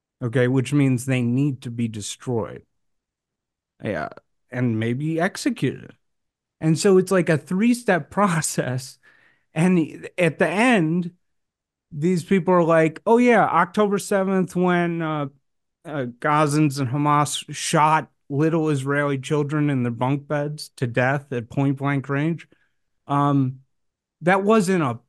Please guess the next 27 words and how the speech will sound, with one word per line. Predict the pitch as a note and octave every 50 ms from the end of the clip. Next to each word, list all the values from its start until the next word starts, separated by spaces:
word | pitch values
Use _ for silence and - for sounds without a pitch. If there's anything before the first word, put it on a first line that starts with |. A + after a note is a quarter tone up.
| _ _ _ _
violent | D3 B2+ B2 C#3 D3 D#3+ E3 D#3+ D#3+ D3+ C#3 C3+ -
anti-Semitic | C#3 C#3+ C#3+ C#3 C#3+ C3 B2 - - C3 B2+ C3 B2+ B2+ A#2 - -
pogrom, | - - E3 F3 F3+ D#3 C#3 C#3 B2+ A#2 G#2+ G2 - _ _ _ _ _ _ _ _ _ _ _ _ _ _ -
the | C3+
worst | B2+ C3+ D3 D3 D3 C3+ - -
since | - D3+ C#3+ B2
the | - D3+ C#3
Holocaust. | C#3 E3+ F#3+ F#3+ E3 - D#3+ C#3+ C3+ - -
No, | G#3 G3+ G#3+ G#3 F#3
that | D#3+ F3+ F#3+ G3+ G3+ F#3+
was, | A3 G#3 G3+ G3 F#3 E3+
uh, | F#3+ F#3 F3+ F3+ F3+ F3 F3 F3 E3 _ _ _ _ _ -
they'll | F3+ F3+ F#3
say, | D#3+ - - G3 F#3 F3+ F3+ F3
it's, | D3+ - E3 D#3+ C#3 - G#2+
it's | D3 D#3 C3 - -
amazing. | C#3+ D3 D3+ D3+ C#3+ C3+ C#3+ C#3
They'll | C#3 C3+ C3
say, | - D3+ - - - - _ -
that | G3+ G3 G3 G3
was, | A3 G#3 F#3+ D#3
uh, | F3+ F3 E3+ D#3+ D#3+ D3+ C#3 C3 B2+ - _ _ -
uh, | D#3+ D#3 D3+ - -
Osh-, | E3 F3 F#3 E3+ D#3+ - - - - -
that | - E3 D#3+ D#3+ F3 E3+
was, | F3+ F3+ E3+ D3+ D#3
um, | D#3 D3 C#3 B2+ B2 -